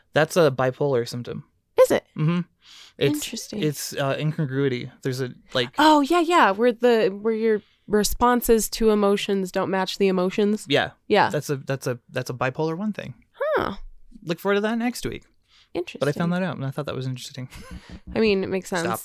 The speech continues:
Speaker 2: for, like, where you were at the <laughs> time and without medication. Hmm.
Speaker 1: Yeah.
Speaker 2: It's almost like we take them for a reason.
Speaker 1: Mm-hmm.
Speaker 2: Wow.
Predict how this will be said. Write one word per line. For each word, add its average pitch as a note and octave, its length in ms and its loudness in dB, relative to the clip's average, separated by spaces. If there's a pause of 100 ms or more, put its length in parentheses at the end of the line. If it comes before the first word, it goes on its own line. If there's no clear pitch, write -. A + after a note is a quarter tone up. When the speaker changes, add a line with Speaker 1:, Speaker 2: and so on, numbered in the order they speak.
(220)
Speaker 2:
for, F3+ 400 -2 (340)
like, - 280 -14
where F#3+ 120 0
you F3 200 -4
were F3 320 -2
at F3 180 -6
the - 120 -2
<laughs> - 0 -
time A3 680 2 (340)
and G#3+ 160 4
without G3 400 2
medication. G3 600 -2
Hmm. A3+ 280 0 (500)
Speaker 1:
Yeah. - 340 -4 (280)
Speaker 2:
It's - 160 -4
almost C4 300 4
like G#3 160 4
we A#3 80 4
take F#3+ 240 -2
them A3+ 120 0
for G3 240 2
a G#3+ 40 0
reason. A3 520 2 (600)
Speaker 1:
Mm-hmm. F3 380 2 (180)
Speaker 2:
Wow. G3+ 640 2